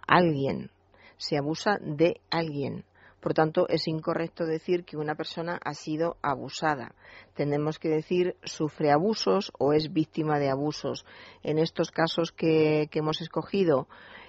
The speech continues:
eh, muchos niños han sufrido abusos en Mali.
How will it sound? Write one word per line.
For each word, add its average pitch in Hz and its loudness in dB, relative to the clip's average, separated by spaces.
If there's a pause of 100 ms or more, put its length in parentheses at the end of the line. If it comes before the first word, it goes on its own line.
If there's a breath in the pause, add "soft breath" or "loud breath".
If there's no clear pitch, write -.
(140 loud breath)
eh, 147 2
muchos 160 0
niños 175 2
han 151 2
sufrido 160 2
abusos 165 2
en 151 -2
Mali. 139 0